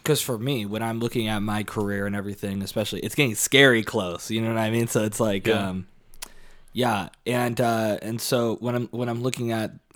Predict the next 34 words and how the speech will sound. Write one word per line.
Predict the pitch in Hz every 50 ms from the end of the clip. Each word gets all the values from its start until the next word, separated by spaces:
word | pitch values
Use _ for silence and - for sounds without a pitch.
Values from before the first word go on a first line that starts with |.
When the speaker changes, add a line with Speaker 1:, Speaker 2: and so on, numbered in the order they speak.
| -
Speaker 1:
you | - 113 117
know, | 113 107
in | 104 104
a | 101
few | - - 120 110
months | 110 110 107 98 -
when | - 107
I'm | 104 101 98 90
having | 110 113 104
to | 104
start | 98 - 117 113
the | - 98
career, | - - 113 113 117 110 - -
how | - - 127 123
I'm | 135 156 156 139
looking | 139 135 - 131 127
at | 127
my | 113 117 110
early | 85 107 120 120 117 113
twenties | 113 - - 120 117 110 110 104 101 101 -
is, | - - 98 98 101 101 - -
like, | - 101 95 90 87 - - -
grind | - 110 113 113 113 113 107 101 98
mode. | 92 87 78 80 82 - -
You | - - 113 113
know | 113
what | 110 110
I | 107 104
mean? | 104 110 110 107 104
Where | 104 101
I'm | 101 101 101
Speaker 2:
Yeah. | 98 95
Speaker 1:
like, | 95 - 98 - - - - - _ _ _ _ _ _ _ _ _ _
and | 131 135 135 135 127 123 117 107 104